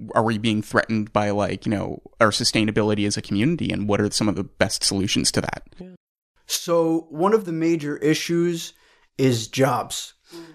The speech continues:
Speaker 3: People in our community find it very hard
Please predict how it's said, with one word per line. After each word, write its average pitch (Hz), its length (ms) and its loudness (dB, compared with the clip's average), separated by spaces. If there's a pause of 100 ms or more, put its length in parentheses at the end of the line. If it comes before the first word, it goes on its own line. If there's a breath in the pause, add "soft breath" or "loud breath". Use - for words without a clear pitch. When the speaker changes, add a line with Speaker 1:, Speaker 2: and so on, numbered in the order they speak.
(400 loud breath)
Speaker 3:
People 190 380 0
in 160 100 2
our 156 200 2
community 147 540 0
find 139 500 0
it 131 360 -2
very 151 400 0
hard 147 540 -2